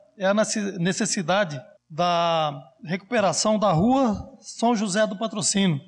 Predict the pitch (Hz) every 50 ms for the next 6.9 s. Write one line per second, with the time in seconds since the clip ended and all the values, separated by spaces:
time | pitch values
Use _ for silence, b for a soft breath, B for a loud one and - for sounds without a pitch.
0 | _ _ _ _ - - 208 190 - 214 202 226 233 240 226 214 208 190 180 214
1 | 214 233 233 220 220 226 208 196 165 - - - 220 233 233 180 151 120 - -
2 | - - - _ _ _ _ 196 196 190 190 190 190 185 180 175 175 156 147 180
3 | 165 180 220 220 214 196 151 156 175 185 180 156 165 156 160 180 180 180 185 180
4 | 175 175 165 - 175 175 180 175 147 139 160 160 160 139 131 - - - _ _
5 | - 165 156 151 156 185 180 175 170 165 160 156 - - _ _ _ - 151 175
6 | 190 185 165 151 175 185 185 180 202 185 151 147 185 214 220 196 175 151